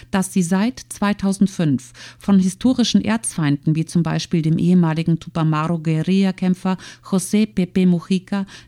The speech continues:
regiert und von der Justiz verurteilt und inhaftiert wurden. Eine Abrechnung mit der blutigen Vergangenheit in Uruguay, die im Vergleich mit der Entschlossenheit der Justiz im benachbarten Argentinien glimpflich ausfiel.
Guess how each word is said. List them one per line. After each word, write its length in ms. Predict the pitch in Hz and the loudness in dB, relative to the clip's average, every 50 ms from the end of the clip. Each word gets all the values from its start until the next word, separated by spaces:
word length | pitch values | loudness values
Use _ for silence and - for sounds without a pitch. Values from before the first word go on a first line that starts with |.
| - - | -6 -2
regiert 540 | 175 180 160 160 180 196 233 262 - - - - | -2 0 0 2 2 2 2 2 -2 -6 -4 0
und 160 | 175 185 - | 0 0 2
von 160 | - 190 180 | 2 2 2
der 80 | 180 175 | 2 0
Justiz 520 | 165 165 165 - - - 233 226 - - | 0 -2 -4 -4 -4 -2 -2 -2 -4 -6
verurteilt 760 | - - 170 - _ - 165 180 185 - - 185 185 180 - - | -6 -6 -6 -4 _ -2 -2 -2 -2 -2 -2 -2 -2 -2 -2 -2
und 120 | 165 - | -2 0
inhaftiert 680 | - 165 165 160 160 - - - 214 220 214 - - | 0 0 0 0 -2 -6 -6 -4 -2 -2 -2 -2 -4
wurden. 320 | - 113 113 117 110 117 - _ _ _ - - - - - - - | -6 -4 -4 -4 -4 -4 -6 _ _ _ -20 -20 -20 -20 -16 -6 0
Eine 300 | 175 175 170 180 - - | 2 4 4 4 2 0
Abrechnung 580 | 262 262 - - - 190 175 - - 170 165 | -4 -4 -4 -4 -2 -2 0 2 2 2 2
mit 160 | 170 165 - | 2 0 0
der 80 | 180 170 | -2 -2
blutigen 460 | 165 190 226 247 - 220 175 175 170 | 0 0 0 0 2 2 2 2 0
Vergangenheit 640 | - 170 156 - 180 202 226 220 202 190 175 165 170 | 0 -2 -4 -2 2 2 4 4 4 4 2 2 2
in 140 | 165 165 - | 0 0 2
Uruguay, 600 | - 170 170 165 165 - 170 160 156 156 151 147 - - - - - - - | 0 0 0 -2 -2 -2 -2 -2 -2 -2 -4 -6 -8 -14 -20 -20 -8 -2 -2
die 100 | 196 - | 0 2
im 100 | 185 175 | 2 2
Vergleich 560 | - 175 165 - 170 160 175 220 240 - - | 0 0 -2 -2 -2 -2 0 -2 0 2 0
mit 160 | 185 180 - | 0 0 0
der 80 | 175 - | -2 -2
Entschlossenheit 760 | 160 160 - - 185 202 196 - 208 185 175 185 180 - - | -2 -2 -2 -2 -2 0 2 2 2 2 2 0 -2 -2 -4
der 80 | 165 147 | -4 -4
Justiz 580 | 147 156 147 - - - - 254 277 - - | -2 -4 -6 -6 -6 -2 0 0 0 0 -2
im 140 | - 170 175 | 0 2 2
benachbarten 580 | 170 170 175 170 165 - - 165 156 - 160 - | 2 2 0 0 -2 -4 -6 -6 -4 -2 -2 -2
Argentinien 760 | - 147 156 160 151 - - 185 185 185 185 190 190 185 - - _ | -4 -2 -2 -2 -2 -2 0 2 2 4 4 4 2 0 -2 -6 _
glimpflich 560 | - 185 196 196 190 - - 135 131 123 - - | 0 4 4 4 4 2 0 -4 -4 -4 -4 -4
ausfiel. 580 | 120 127 120 - - - - 131 120 117 127 | -4 -6 -6 -8 -12 -10 -8 -6 -6 -6 -8